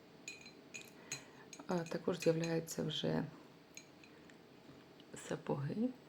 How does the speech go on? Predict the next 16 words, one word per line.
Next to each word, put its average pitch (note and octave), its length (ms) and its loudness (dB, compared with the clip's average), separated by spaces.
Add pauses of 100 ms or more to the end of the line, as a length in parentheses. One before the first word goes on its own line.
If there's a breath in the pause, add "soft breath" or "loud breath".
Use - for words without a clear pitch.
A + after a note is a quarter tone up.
(280)
високі - 600 2
на F#2 120 4
підборах. - 760 0 (1300 loud breath)
Якісь - 180 -2
варіанти E3 420 2
можна E3 260 -2
знайти. - 480 -2
Ці G2+ 200 2
сподобались, - 720 2
така - 460 0 (160)
актуальна D#3+ 580 6
модель D#3+ 420 4
зараз. - 440 0 (2250 loud breath)
Також - 360 -2
на - 80 2
підборах. F#3 680 0